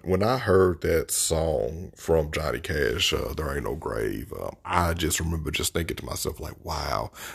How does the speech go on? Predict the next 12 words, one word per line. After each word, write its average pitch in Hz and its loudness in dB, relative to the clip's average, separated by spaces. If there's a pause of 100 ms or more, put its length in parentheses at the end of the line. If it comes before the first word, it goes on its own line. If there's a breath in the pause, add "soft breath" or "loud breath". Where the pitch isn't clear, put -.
number 90 10
one, 87 4
what 85 6
an 69 2
amazing 85 2
song, 85 2
and - -4
two, 95 4 (1040 soft breath)
well, 113 6
wait 80 4
a 92 8
minute, 64 -2